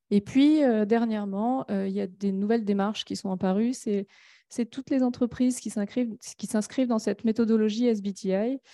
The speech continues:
qui vise à une trajectoire de décarbonation complète et, euh, d'atteindre le net zéro à horizon deux mille trente, euh, pour pouvoir, euh, euh, justement, euh, euh, mener des actions en interne sur leur décarbonation, mais également en externe auprès de leurs clients et de leurs fournisseurs.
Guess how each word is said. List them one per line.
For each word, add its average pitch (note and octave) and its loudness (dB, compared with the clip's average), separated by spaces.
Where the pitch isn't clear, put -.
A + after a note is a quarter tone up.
qui G#3 0
vise A#3 2
à G#3 4
une G3 -2
trajectoire A3+ -4
de F#3+ 0
décarbonation G#3 -2
complète A3 -4
et, G3 2
euh, F#3 2
d'atteindre F#3+ -4
le F#3 0
net F#3+ -2
zéro G3+ 2
à F3+ 2
horizon F3 -4
deux F#3+ -2
mille F3+ -6
trente, - -8
euh, - -4
pour - -12
pouvoir, G#3+ 0
euh, F3+ 0
euh, F3 -4
justement, G3+ -2
euh, E3 -4
euh, F3+ -2
mener A#3+ 4
des A3+ 0
actions A3 -4
en A#3 0
interne A3 -2
sur - -6
leur F#3+ -4
décarbonation, F3+ -4
mais A3 0
également G3+ 0
en G#3 2
externe G3+ -4
auprès F#3+ -4
de F3 -6
leurs F3+ -2
clients G3 -2
et G#3+ -2
de F3+ -4
leurs F3+ -4
fournisseurs. F3+ -6